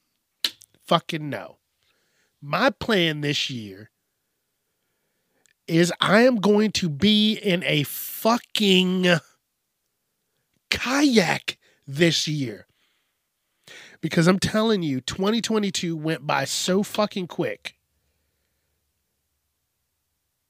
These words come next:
Now the second beer's starting to kick in. I can feel it 'cause I'm,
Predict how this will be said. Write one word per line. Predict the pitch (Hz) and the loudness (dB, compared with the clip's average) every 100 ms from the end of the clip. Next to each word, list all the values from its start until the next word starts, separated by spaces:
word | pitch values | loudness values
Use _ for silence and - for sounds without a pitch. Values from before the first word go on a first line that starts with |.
| - | -6
Now | 139 160 | 0 0
the | 156 143 | 0 -2
second | - 160 139 131 | 0 0 -2 -4
beer's | 143 127 117 | -2 -2 -4
starting | - 131 123 | -4 -4 -4
to | 117 | -10
kick | - 135 - | -8 -6 -6
in. | 113 | -8
I | 113 120 | -6 -6
can | - | -8
feel | 113 - 127 107 | -14 -10 -8 -8
it | 98 | -12
'cause | - 117 | -14 -10
I'm, | 117 117 | -10 -10